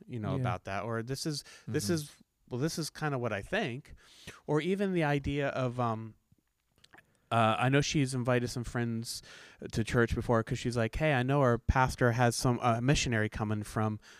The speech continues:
Speaker 1: from, like, Africa, and I know that you, you're interested in multicultural things.
Speaker 2: Mm-hmm.
Speaker 1: So you wanna come listen to what he has to say?"
Speaker 2: Mm.
Speaker 1: Like, even something simple like
Speaker 3: Yeah,
Speaker 1: that
Speaker 3: that's
Speaker 1: can be
Speaker 3: cool.
Speaker 1: an act of evangelism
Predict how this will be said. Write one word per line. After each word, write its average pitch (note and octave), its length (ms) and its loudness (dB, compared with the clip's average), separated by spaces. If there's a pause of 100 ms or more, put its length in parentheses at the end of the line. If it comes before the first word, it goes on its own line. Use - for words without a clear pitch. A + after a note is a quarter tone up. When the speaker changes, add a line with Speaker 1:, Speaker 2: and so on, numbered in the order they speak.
(320)
Speaker 1:
from, A2 360 0
like, G#2+ 240 0
Africa, B2 400 -2
and G#2+ 140 -2
I A2+ 60 0
know A#2+ 180 0
that A#2+ 200 -2
you, A#2 540 0
you're A#2+ 260 -2
interested D3+ 480 0
in A2+ 80 -4
multicultural G2+ 680 -6
things. G2+ 440 -8
Speaker 2:
Mm-hmm. G#2+ 120 -4 (420)
Speaker 1:
So B2 220 0
you A#2+ 180 -2
wanna C3 160 0
come B2+ 200 -4
listen C#3+ 260 -6
to C#3+ 40 -2
what C#3+ 100 -2
he C#3+ 60 -2
has C#3 180 -4
to C3+ 80 -6
say?" F3+ 360 -6
Speaker 2:
Mm. A2 80 -6
Speaker 1:
Like, C#3 160 0
even G3 200 -2
something C#4+ 280 -4
simple F#3+ 360 -2
like C3+ 180 -4
Speaker 3:
Yeah, F3 160 8
Speaker 1:
that D3+ 60 10
Speaker 3:
that's D3+ 140 2
Speaker 1:
can D3+ 180 6
be C3+ 80 10
Speaker 3:
cool. B2+ 80 4
Speaker 1:
an B2 80 0
act C3 220 0
of A#2 120 -2
evangelism A2+ 840 -4